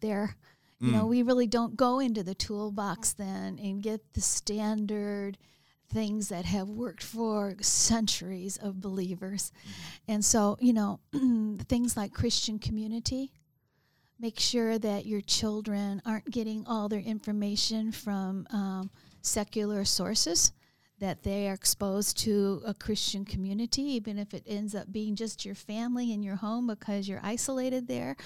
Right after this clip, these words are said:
Speaker 1: Make sure that that community is talking about Christian, uh, ways of dealing with this. Um,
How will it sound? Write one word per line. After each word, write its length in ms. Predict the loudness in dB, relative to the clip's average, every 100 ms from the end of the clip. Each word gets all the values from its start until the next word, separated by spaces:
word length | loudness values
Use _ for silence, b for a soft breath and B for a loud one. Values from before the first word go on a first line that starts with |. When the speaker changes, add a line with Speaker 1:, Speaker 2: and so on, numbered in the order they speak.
| B B B
Speaker 1:
Make 180 | -2 0
sure 280 | 2 2
that 320 | 0 -2 -2 -4
that 280 | -2 -4 -6 _ _ _
community 1000 | 2 6 8 6 4 -4 -6 -4 -4 -6 0
is 340 | 2 2 0
talking 420 | -2 -4 -4 -4
about 380 | -4 -4 -6 -6
Christian, 640 | -10 -8 -6 -6 -6 -8 -12 _ _ _ _ 0
uh, 260 | 0 2
ways 420 | -2 -2 -4 -4 -6
of 120 | -6
dealing 320 | -8 -6 -6
with 160 | -6 -6
this. 340 | -4 -4 -6 B B B B
Um, 260 | 0 0